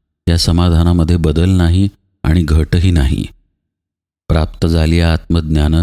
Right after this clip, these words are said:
तैसे दृश्य देहभान, दृष्टी पडता समाधान जाणार नाही. तो दृश्यामध्ये राहील, त्याला त्याच्या देहाची जाणीवही असेल,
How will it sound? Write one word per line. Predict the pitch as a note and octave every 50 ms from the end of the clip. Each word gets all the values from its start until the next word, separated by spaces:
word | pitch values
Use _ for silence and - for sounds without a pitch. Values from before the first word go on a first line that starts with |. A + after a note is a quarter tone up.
| - -
तैसे | D2+ D2+ C#2 - - F2+ F2+
दृश्य | E2 E2 D#2+ D2+ - - F2 D#2+
देहभान, | D#2 D2+ D2 D2 D#2 D#2 D2 D2 C#2+ C#2+ D2 D#2+ F2 F2+ - - _ _ _ _
दृष्टी | D2+ D#2+ D#2 D#2 D2 D2 - - A2 G#2+
पडता | G#2 - G#2 G2 F#2 E2+ - D#2+ D#2 D#2 D#2
समाधान | D2+ - - D#2 D#2 E2 F2+ F2+ D#2+ D#2 D#2+ D2+ D2+ D2+ D2 C#2 - - _ _ _ _ _ _ _
जाणार | D#2+ D#2 D2 D2 D2 D2 D2 D2+ D#2 D2 D2+ D2+
नाही. | D2+ C#2+ C#2 C2+ C2+ C2 - - - _ _ _ _ _ _ _ _ _ _ _ _ _ _ _ _ _ _ _ _ _ _ _ _ _ _ _ _
तो | G#2 G2
दृश्यामध्ये | F2+ F2+ F2+ E2+ - - G2+ F#2+ F#2+ F#2 E2 F2 F2
राहील, | E2+ D2+ D2 D2+ C#2+ C#2+ - - - _ _ _ _ _ _ -
त्याला | D#2+ D2+ D#2 D#2 D2+ D2+
त्याच्या | - D2+ D2+ - - E2
देहाची | D#2+ D#2 D#2 D2+ D2 D#2 D#2+ - - E2+
जाणीवही | D#2+ D#2+ D2+ C#2+ C#2+ D2+ F2+ F#2+ F2 D#2+ F2 G2
असेल, | G2 E2+ D2+ - D2 B1 A#1+ A#1